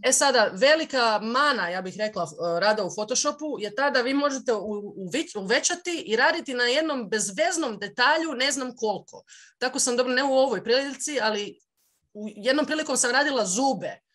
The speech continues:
Ono, sjenčala sam zube i radila, e, e, s-, male sjajeve na zubima koji se kasnije kad vi to u-, zu-, zoom outate uopće ništa ne vidi. E, to je jako, jako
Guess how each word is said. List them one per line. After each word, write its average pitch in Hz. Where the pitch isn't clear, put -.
Ono, 214
sjenčala 247
sam 214
zube 285
i 220
radila, 240
e, 196
e, 190
s-, -
male 220
sjajeve 240
na 196
zubima 320
koji 294
se 269
kasnije 311
kad 254
vi 302
to 294
u-, 202
zu-, 220
zoom 269
outate 311
uopće 302
ništa 277
ne 254
vidi. 190
E, 190
to 262
je 240
jako, 247
jako 202